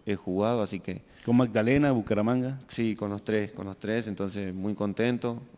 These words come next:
Speaker 1: Eh, como te digo, siempre es lindo marcarle goles a los equipos así importantes. Pereira hoy es, hoy por hoy es un equipo importante que, que compite, entonces es algo muy lindo para mí, pero bueno, eh, lo importante acá siempre va a ser el equipo, eso prima sobre todas las cosas,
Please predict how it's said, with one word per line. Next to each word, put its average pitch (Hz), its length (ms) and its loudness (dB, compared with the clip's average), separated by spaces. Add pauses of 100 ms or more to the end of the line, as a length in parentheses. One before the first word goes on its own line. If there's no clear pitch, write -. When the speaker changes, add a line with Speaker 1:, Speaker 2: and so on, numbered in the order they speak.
Speaker 1:
Eh, 87 360 -10
como 95 220 -6
te - 100 -4
digo, 101 140 2
siempre 104 300 -2
es 101 60 0
lindo 104 220 -2
marcarle 95 420 -2
goles 98 300 -2
a 95 60 -6
los 92 180 -8
equipos 92 400 -6
así 95 320 -4
importantes. 101 580 -2
Pereira 95 360 -2
hoy 95 160 0
es, - 200 -12
hoy 98 180 -2
por 98 180 -2
hoy 95 100 0
es 95 100 -10
un 95 60 -10
equipo - 280 -12
importante 92 500 -6
que, 92 200 -6 (560)
que 98 160 -6
compite, 117 540 -2
entonces 92 720 -8 (960)
es 104 160 0
algo 104 180 4
muy 107 160 4
lindo 107 220 2
para 98 240 -2
mí, 123 220 4
pero 98 220 2
bueno, 95 300 -2 (220)
eh, 92 360 -4
lo 95 80 0
importante 101 460 0
acá 107 200 2
siempre 104 280 -2
va 101 140 2
a - 20 -4
ser 104 160 -4
el 98 80 -4
equipo, 107 540 -2
eso 98 180 -4
prima 98 320 -2
sobre 92 240 -4
todas 101 220 -2
las 95 100 -6
cosas, 117 460 -2